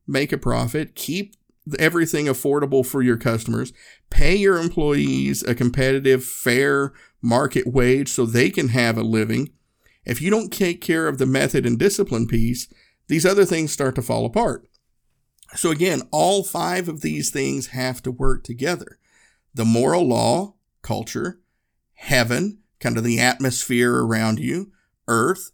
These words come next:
the business itself, uh, the commander, your leadership, who is in leadership and how you develop those leaders, and then method and discipline, kind of the infrastructure piece and keeping everything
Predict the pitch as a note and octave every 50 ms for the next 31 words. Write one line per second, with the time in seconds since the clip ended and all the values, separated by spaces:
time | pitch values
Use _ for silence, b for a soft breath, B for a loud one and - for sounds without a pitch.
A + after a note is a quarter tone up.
0 | _ - - B2 B2 A#2 B2+ C3 D3 C#3+ - C3+ C3 C3+ C3+ - - - _ -
1 | B2 A#2 A2+ A2+ - - - - - C3+ B2 A2+ A#2+ D3+ D#3+ - - - - -
2 | - _ _ _ _ _ - - A#2+ A#2 A2+ A2+ A2+ A#2 A#2 C3+ B2 B2 B2 B2+
3 | C3 B2+ C3 D3+ E3+ D#3+ C#3 B2 A#2+ A#2+ B2 C#3 D3 D3+ D#3 D3 C3 - - -
4 | C3 B2+ C3+ B2+ - - - D3 F3 F#3 F#3 F3 F3+ F3+ F3+ E3+ D3+ D3 C#3+ C3+
5 | B2+ C3+ C3+ C3 B2+ B2 B2 A#2 - B2+ B2 B2+ B2+ B2 B2 B2+ B2 A#2+ A#2 A#2
6 | A2+ A2+ A2 A2 A2+ A#2+ A#2 - F#3+ C3+ B2 A2+ - B B B B B B B
7 | - A#2+ A#2 A2 G#2 G#2 A#2 A2 G#2+ A2 A2+ A2+ C#3 E3 E3+ - b b b b
8 | b b D3+ E3+ D#3+ D3+ D3 D3+ D#3+ F3 F3 F#3 - D#3 C3+ C3+ C#3+ C#3 C#3 -
9 | - C3+ - A#2+ A#2 A2+ A2 C3 C#3 C3+ A#2+ A#2 B2+ D3+ D3+ - D#3+ D3 - -
10 | D#3+ C#3+ C3+ - - C#3 B2+ - - C3+ C3+ C3+ C3 B2+ - - b b b b
11 | b b B2 A#2 A2+ A2+ - - D3 D3+ - D3+ C3+ B2+ A#2+ B2 B2 C3 C3 C3+
12 | C#3 C3 C3 B2 B2 - B2+ A#2 A#2 A#2 A2+ A2 A2+